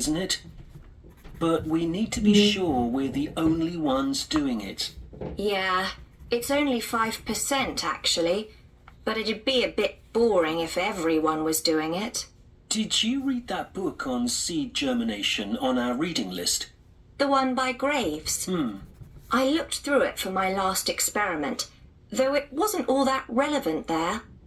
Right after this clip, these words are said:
Speaker 3: It would be for this experiment, though. I found it quite hard to follow. Lots about the theory, which I hadn't expected.
Speaker 1: Yes, I'd been hoping for something more practical.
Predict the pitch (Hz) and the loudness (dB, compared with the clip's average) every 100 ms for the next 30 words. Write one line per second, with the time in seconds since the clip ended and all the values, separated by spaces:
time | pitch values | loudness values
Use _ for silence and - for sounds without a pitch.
0 | - - - - 285 233 349 - 185 165 | -20 -20 -8 -4 -2 0 0 0 -4 -2
1 | 170 220 269 - - - 160 151 160 147 | -2 0 0 0 -4 -4 -2 0 -2 -2
2 | 170 160 190 233 - - - - - - | 0 0 0 -2 -10 -20 -20 -14 -8 -2
3 | 349 - 415 466 508 - - 240 240 - | 0 2 2 2 0 -2 0 2 2 2
4 | 233 226 - 214 - 277 262 180 160 156 | 0 0 -2 -4 0 4 4 4 2 -2
5 | - - - - 269 285 - 269 254 247 | -4 -20 -18 0 2 2 0 -2 0 0
6 | 226 - - 262 226 170 165 165 - - | -2 -2 2 4 6 4 2 0 -2 0
7 | - - 208 208 - 233 180 - 170 - | -2 0 0 0 0 -2 -4 -2 -2 -2
8 | - 208 - - - - - - 160 156 | -4 -6 -6 -4 -4 -6 -10 -8 -6 0
9 | 156 147 127 - - - 131 165 180 - | 2 2 0 -2 -2 -4 -4 -4 -4 0
10 | 165 151 156 151 135 123 123 - 147 135 | 0 2 0 -2 -2 -4 -2 -2 -2 -4
11 | - 135 127 131 127 - - 151 131 - | -2 -2 0 0 0 -2 -2 -2 0 -2
12 | 120 - 110 95 | -4 -2 -2 -2